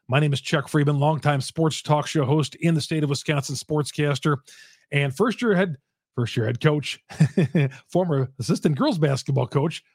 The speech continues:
way back in the day, um, of Catholic Memorial and Eau Claire Regis, but first year host of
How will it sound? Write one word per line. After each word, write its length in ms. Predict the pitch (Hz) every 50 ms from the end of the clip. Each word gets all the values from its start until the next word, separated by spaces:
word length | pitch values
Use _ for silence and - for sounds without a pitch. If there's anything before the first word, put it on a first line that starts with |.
| _ _
way 180 | 147 160 156 143
back 260 | 131 143 143 139 -
in 60 | 131
the 80 | 131 131
day, 240 | 131 131 156 170 165 - - - - - - - _ _
um, 420 | 139 127 127 123 120 117 117 110 - _ _ -
of 160 | 123 - -
Catholic 360 | - 143 143 143 - 147 117
Memorial 460 | 131 131 135 139 135 135 135 135 143
and 180 | - 127 131 131
Eau 80 | 131 127
Claire 200 | - 135 127 120
Regis, 360 | 123 120 120 143 175 - - _ _ _ _ _ _
but 280 | - 202 180 131 104 - _
first 440 | _ - - - 254 226 - - -
year 120 | 160 143 120
host 420 | 135 147 175 220 - - - - _ _ _ - - - -
of 280 | 131 - 175 151 120